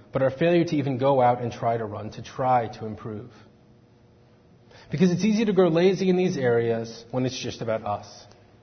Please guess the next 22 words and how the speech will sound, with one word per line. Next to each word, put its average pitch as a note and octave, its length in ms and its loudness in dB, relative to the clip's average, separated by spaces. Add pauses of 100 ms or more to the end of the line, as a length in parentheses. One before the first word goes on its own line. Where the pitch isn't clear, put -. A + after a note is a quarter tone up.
(280)
when C3 140 -2
it's B2+ 100 -2
just D#3+ 160 -2
about C#3+ 180 4
our A2+ 220 2
story. - 480 -12 (1000)
But D3 80 0
what E3+ 160 4
we E3 80 2
see G#3 200 -4
in A3 120 2
our G3+ 80 2
text - 440 -8
is A2+ 100 -10
that A#2 260 -2
it A2+ 80 -6
is G#2+ 100 -8
not. A#2+ 340 -8 (680)
It's B2+ 140 -6
about C3 320 2
much A#2+ 240 -2
more. A#2+ 400 -6